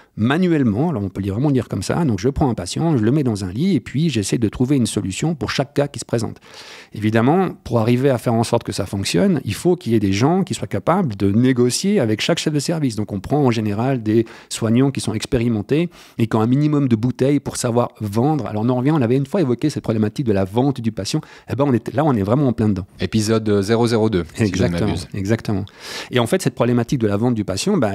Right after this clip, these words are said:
Speaker 1: elle, elle s'avère, elle, elle a aussi ses limites. C'est-à-dire qu'au bout d'un certain temps,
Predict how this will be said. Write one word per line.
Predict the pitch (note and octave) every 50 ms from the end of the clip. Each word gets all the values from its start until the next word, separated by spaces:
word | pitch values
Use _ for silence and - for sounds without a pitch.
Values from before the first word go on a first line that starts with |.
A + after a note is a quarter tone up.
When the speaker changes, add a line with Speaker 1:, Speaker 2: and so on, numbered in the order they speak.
| G2 - -
Speaker 1:
elle, | G#2 G2+ G2 - -
elle | G#2+ G2+
s'avère, | - - - G#2+ A2 C3 D#3+ E3 -
elle, | - G2+ - -
elle | A2 G2+
a | G#2
aussi | B2 - F3
ses | D3+ - D3+
limites. | E3 F#3 F#3 D3+
C'est-à-dire | - B2 G#2+ G#2 - -
qu'au | A#2+ A#2
bout | A2 A2
d'un | G#2 A2
certain | - - A2 - - G2
temps, | G2 - D3 E3+ F#3+